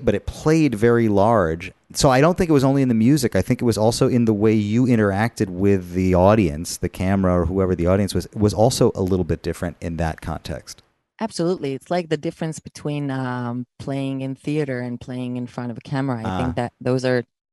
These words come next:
Speaker 2: completely different skills. And, um, I, I think even if it was, you know, the same setup that I have today, which is, you know, the electronic setup that I have two people playing on,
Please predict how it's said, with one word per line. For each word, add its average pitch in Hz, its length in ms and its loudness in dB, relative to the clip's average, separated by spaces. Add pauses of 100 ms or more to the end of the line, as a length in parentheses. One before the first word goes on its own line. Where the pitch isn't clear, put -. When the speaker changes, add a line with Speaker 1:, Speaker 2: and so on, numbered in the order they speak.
Speaker 2:
completely 139 680 -6
different 127 480 -4
skills. 190 600 -2
And, 127 380 -2 (120)
um, 120 320 -4 (420)
I, 190 260 2 (300)
I 151 140 2
think 247 440 2 (120)
even 180 380 0
if 160 240 -2
it 143 160 2
was, 139 600 0
you 143 140 -4
know, 131 320 -2
the 131 120 -2
same 135 260 -2
setup 131 320 -2
that 127 120 -4
I 127 60 -2
have 123 300 -6
today, 135 640 -2 (400)
which 135 240 -2
is, 131 120 -4
you 135 60 0
know, 120 140 -2
the - 120 -10
electronic 139 520 -2
setup 117 420 -2
that 117 160 -4
I 117 40 -4
have 120 320 -4
two 127 180 -4
people 123 320 -6
playing 120 420 -6
on, 113 300 -10